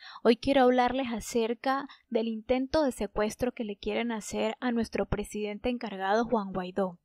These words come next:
El presidente encargado de Venezuela dijo que la Asamblea Nacional Constituyente, controlada por Nicolás Maduro y que le retiró el martes su inmunidad parlamentaria, no existe y advirtió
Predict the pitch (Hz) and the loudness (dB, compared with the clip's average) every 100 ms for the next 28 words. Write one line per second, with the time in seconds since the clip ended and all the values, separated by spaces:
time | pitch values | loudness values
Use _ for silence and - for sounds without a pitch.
0 | _ - - - - 254 247 262 269 269 | _ -20 -20 -20 -2 0 2 2 2 2
1 | 370 339 262 208 233 277 233 208 185 - | 2 2 2 6 6 6 2 0 -4 0
2 | 202 190 190 240 220 277 254 214 202 190 | 2 2 -2 -2 -2 -2 0 -2 -4 -4
3 | 208 240 262 - 190 190 247 254 233 254 | -2 0 0 -2 -4 -2 -2 -2 -2 0
4 | 254 226 202 - 208 - - - 247 240 | 2 0 -2 -6 -10 -12 -20 4 6 6
5 | 240 226 226 269 294 247 214 214 - 196 | 6 6 6 6 4 2 2 -2 0 0
6 | 214 240 285 247 220 208 - 277 262 254 | 0 0 0 4 4 4 2 -2 2 0
7 | 233 226 226 - 208 233 285 277 254 262 | 0 0 -2 -2 2 4 4 2 0 0
8 | 302 - 233 208 196 190 196 240 247 254 | -4 0 0 0 -2 -4 -2 -2 -2 -2
9 | 254 233 226 214 226 226 - 294 285 - | 0 0 0 0 0 0 -2 -4 -4 -4
10 | 175 - - - 233 214 220 - 247 285 | -8 -8 -20 2 4 6 2 0 6 6
11 | 330 | 6